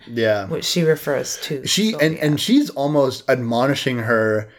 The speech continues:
Speaker 1: "You should be at a hospital right now. You don't feel good.
Speaker 2: And rightfully so.
Speaker 1: And you're fully pregnant."
Speaker 2: She's super pregnant. She looks like fucking ass, and she's crawled her hippie ass out of the bush.
Speaker 1: Yeah.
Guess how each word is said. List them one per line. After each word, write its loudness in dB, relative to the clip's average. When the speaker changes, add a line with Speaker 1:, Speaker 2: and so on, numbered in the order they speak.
Speaker 1:
"You 2
should -4
be 4
at 4
a 2
hospital -2
right -4
now. -4
You -4
don't 2
feel 2
good. 0
Speaker 2:
And -2
rightfully 0
so. 0
Speaker 1:
And -4
you're 2
fully -2
pregnant." 0
Speaker 2:
She's 0
super 0
pregnant. 0
She -6
looks -2
like -2
fucking 0
ass, 0
and -2
she's -2
crawled 0
her 0
hippie -2
ass 0
out -2
of -4
the 0
bush. -2
Speaker 1:
Yeah. 4